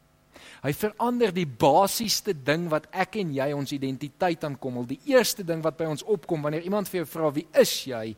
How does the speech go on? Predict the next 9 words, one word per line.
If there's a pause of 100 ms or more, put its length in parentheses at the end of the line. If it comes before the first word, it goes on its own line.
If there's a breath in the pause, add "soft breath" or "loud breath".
(680 loud breath)
Verander
God (960 soft breath)
wanneer
jy
met
hom
'n
ontmoeting
het.